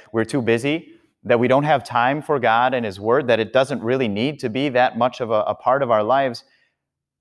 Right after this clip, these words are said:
the devil's skating along smoothly without a care in the world, except maybe in his church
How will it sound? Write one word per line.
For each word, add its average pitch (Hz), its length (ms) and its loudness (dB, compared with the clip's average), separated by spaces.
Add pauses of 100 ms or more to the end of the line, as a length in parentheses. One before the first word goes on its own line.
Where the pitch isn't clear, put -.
(320)
the 120 80 -10
devil's 131 720 -4 (1000)
skating 123 540 -6
along 120 440 -2
smoothly 110 720 -8 (480)
without 113 260 2
a 113 60 -2
care 120 240 -2
in 117 80 0
the 110 60 0
world, 127 260 0
except 131 420 0
maybe 117 400 -2
in 110 320 -4 (400)
his 101 160 -6
church - 540 -6